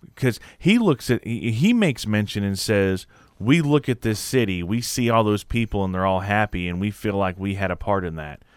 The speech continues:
That's very true. You're also gonna have a part in it when you blast apart a three-peat team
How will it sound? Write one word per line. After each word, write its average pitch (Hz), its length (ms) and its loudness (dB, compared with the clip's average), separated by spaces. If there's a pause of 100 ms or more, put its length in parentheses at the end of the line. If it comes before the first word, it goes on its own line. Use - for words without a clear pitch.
(160)
That's 95 200 -2
very 98 300 2
true. 107 400 0 (440)
You're 107 220 4
also 131 320 4
gonna 95 240 0
have 92 180 -2
a 87 80 -2
part 101 320 2
in 95 140 0
it 85 80 -6
when 92 160 -2
you 104 140 2
blast 101 480 0
apart 107 460 0
a 90 100 -8
three-peat 113 840 -4
team 92 520 -2